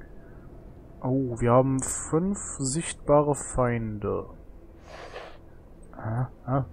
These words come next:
Oh, gut, ich dachte, jetzt, der wirft die. Kurz mal ranzoomen, so gut es geht. Ähm,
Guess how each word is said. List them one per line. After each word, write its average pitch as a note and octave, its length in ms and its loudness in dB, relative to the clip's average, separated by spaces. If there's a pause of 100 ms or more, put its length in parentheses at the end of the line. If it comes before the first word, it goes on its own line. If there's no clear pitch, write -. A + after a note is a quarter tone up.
(540)
Oh, A#2+ 240 4
gut, A#2 200 0
ich - 80 -2
dachte, B2+ 180 8
jetzt, - 160 8
der A#2+ 120 8
wirft C#3+ 320 12
die. A2+ 140 2 (1400)
Kurz - 280 0
mal B2+ 180 2
ranzoomen, D#3+ 540 2
so D3 100 2
gut C#3 180 -2
es - 200 -4
geht. D3 600 6
Ähm, C#3 720 2